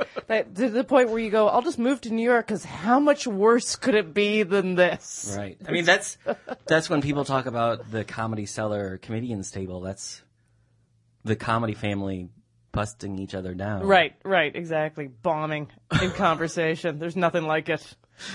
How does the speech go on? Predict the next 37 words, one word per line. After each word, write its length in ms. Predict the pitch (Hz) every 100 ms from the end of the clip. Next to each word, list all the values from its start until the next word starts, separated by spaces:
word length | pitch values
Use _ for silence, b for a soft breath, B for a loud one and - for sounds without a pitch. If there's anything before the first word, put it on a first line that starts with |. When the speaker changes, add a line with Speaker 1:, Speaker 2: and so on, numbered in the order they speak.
| B B B B
Speaker 2:
Every 320 | 156 185 175
dinner 320 | 180 190 170 170
party 340 | 202 170 160
I've 140 | 156
ever 160 | 156 156
been 200 | 147 156
to 200 | - 160
with 240 | 156 160 -
my 140 | 151
family, 520 | - 160 151 151 151 - -
just 260 | 170 151
bombing 460 | 139 151 156 156 147
left, 260 | 156 170 165
right, 180 | 165 156
and 100 | 151
center. 400 | 165 151 151 135
"What 180 | 190 247
do 60 |
you 160 | 269 302
do?" 320 | 302 349 392 - b b b
"Oh, 100 | 233
you're 200 | 247 262
the 80 | 208
comic." 760 | - - 285 294 185 - - - _ _
That's 240 | 262 220
the 120 | - -
best 340 | 196 190 -
part, 300 | 214 175 160
with, 120 | 180
like, 200 | 165 160
the 100 | 175
random 460 | 165 170 175 175 170
outlier 720 | 147 165 180 175 175 190 214 - b b
at 160 | 180 -
the 60 |
dinner 280 | 165 175 175
party 460 | 175 214 196 220